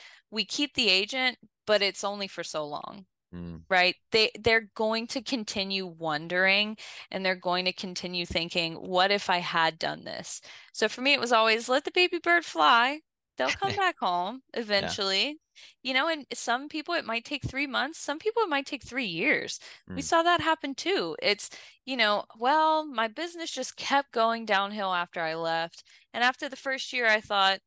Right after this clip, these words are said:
Speaker 1: 'Oh, I just had an off year because I had just transferred,' right? I was getting used to a new system, a new space.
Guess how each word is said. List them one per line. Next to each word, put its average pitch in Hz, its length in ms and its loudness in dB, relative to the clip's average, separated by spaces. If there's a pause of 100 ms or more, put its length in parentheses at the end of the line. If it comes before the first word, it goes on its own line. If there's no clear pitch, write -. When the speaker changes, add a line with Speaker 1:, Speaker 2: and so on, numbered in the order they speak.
(260)
Speaker 1:
'Oh, 320 160 -4
I 294 120 0
just 285 220 -8
had 311 160 2
an 254 100 -2
off 247 200 2
year 247 160 -6
because 220 300 -10
I 214 100 2
had 190 140 -2
just 180 260 -4
transferred,' 156 640 -6 (300)
right? 277 220 8
I 262 100 8
was 254 100 -4
getting 277 220 0
used 240 240 -2
to 247 100 -4
a 220 40 0
new 202 260 -2
system, 185 440 -2
a 170 40 -4
new 160 140 -8
space. - 460 -8